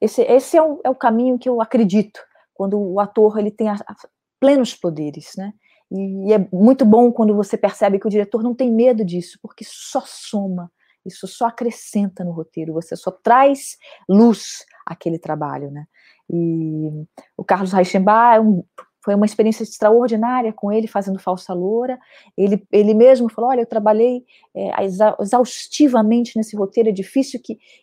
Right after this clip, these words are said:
que vem alguma ideia, mas quando vem, por favor,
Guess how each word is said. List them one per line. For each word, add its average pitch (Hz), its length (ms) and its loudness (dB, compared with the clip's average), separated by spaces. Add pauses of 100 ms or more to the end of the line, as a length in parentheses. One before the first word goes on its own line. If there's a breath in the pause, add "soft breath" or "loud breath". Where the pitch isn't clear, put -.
(160)
que 196 420 -4 (480)
vem 233 200 4
alguma 233 380 4
ideia, 196 300 6
mas 196 200 -2
quando 220 220 2
vem, 247 280 0 (140)
por 247 100 -2
favor, 220 380 -2